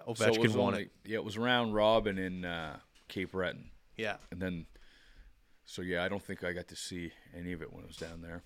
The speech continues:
Speaker 2: When you won and you came back to Cape Breton and you had your medal and everything, did you get a standing O from the crowd? Like, did they announce it and stuff?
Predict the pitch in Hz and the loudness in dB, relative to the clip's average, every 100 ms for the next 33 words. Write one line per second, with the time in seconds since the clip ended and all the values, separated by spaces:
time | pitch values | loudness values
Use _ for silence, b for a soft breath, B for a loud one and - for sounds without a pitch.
0 | - 113 113 127 113 101 117 113 104 104 | -4 -2 2 2 2 0 2 2 0 -4
1 | 101 104 - 107 104 107 107 104 110 107 | -8 -6 -4 -2 0 -2 -2 -2 0 0
2 | 104 101 101 98 104 101 101 98 95 98 | -2 -8 -8 -2 -2 0 -2 -4 -4 0
3 | 104 101 98 98 98 104 101 107 107 110 | 0 0 -2 -4 -4 -6 -4 -2 2 4
4 | 101 - - 107 104 101 104 117 113 104 | 2 0 2 0 0 0 0 0 -2 -4
5 | - 101 117 107 101 104 104 98 95 101 | 0 4 4 2 -2 -2 -2 -2 -4 -4
6 | - - 113 - 120 - | -4 -4 -2 4 4 2